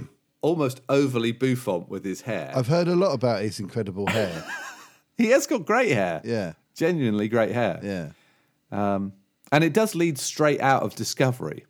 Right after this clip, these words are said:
Speaker 2: Right,
Speaker 1: So,
Speaker 2: right.
Speaker 1: do you, do you remember what happened to him in the
Speaker 2: I don't
Speaker 1: 'cause
Speaker 2: think I got to the end of season three. In fact, I know I didn't.
Speaker 1: Okay.
Speaker 2: I got
Speaker 1: But I
Speaker 2: about
Speaker 1: don't know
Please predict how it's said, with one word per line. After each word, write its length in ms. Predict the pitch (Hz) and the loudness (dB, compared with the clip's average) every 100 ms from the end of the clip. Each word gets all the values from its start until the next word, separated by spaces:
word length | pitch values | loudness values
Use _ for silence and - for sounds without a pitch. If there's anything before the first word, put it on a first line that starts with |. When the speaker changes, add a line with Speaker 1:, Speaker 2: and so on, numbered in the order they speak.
| - | -10
Speaker 2:
Right, 340 | 101 87 76 | -6 -6 -8
Speaker 1:
So, 400 | - 95 107 107 | -6 0 2 4
Speaker 2:
right. 100 | 104 - _ _ _ _ _ _ - | 2 -2 _ _ _ _ _ _ -6
Speaker 1:
do 100 | 170 | -2
you, 220 | 202 170 120 | 0 -2 -4
do 120 | 180 | 0
you 40 | |
remember 480 | 175 175 165 143 - - - | 2 2 4 4 2 -6 -6
what 260 | 139 139 | 0 0
happened 380 | 131 180 - 98 | 0 -2 0 -2
to 120 | 90 82 | -2 -8
him 340 | 82 76 69 _ _ _ - | -10 -12 -14 _ _ _ -8
in 220 | 92 90 | -6 -4
the 360 | 90 85 85 - | -4 -6 -8 -10
Speaker 2:
I 160 | 123 151 | -6 -4
don't 280 | 165 160 147 | -2 -4 -2
Speaker 1:
'cause 220 | - 143 | -2 0
Speaker 2:
think 80 | 135 | -2
I 40 | |
got 160 | 131 - | -2 -4
to 120 | - | -6
the 160 | 117 123 | -2 0
end 240 | 131 123 | 0 -2
of 120 | 104 90 | -4 -8
season 840 | - - - - - 107 95 92 | -12 -20 -16 -14 -8 -6 -6 -10
three. 480 | 90 - 107 85 73 | -12 -8 -6 -6 -8
In 120 | 90 | -10
fact, 240 | 85 90 95 | -12 -10 -8
I 40 | |
know 220 | 90 95 | -6 -6
I 40 | 82 | -8
didn't. 420 | 80 71 71 - _ _ _ - | -10 -12 -14 -18 _ _ _ -12
Speaker 1:
Okay. 540 | - 95 98 78 71 - _ | -4 -2 -2 -6 -6 -8 _
Speaker 2:
I 80 | 90 | -12
got 380 | - 101 95 98 | -4 -4 -2 2
Speaker 1:
But 60 | - | 4
I 60 | |
Speaker 2:
about 100 | 139 208 | 4 2
Speaker 1:
don't 180 | 285 349 | 0 0
know 140 | - | -6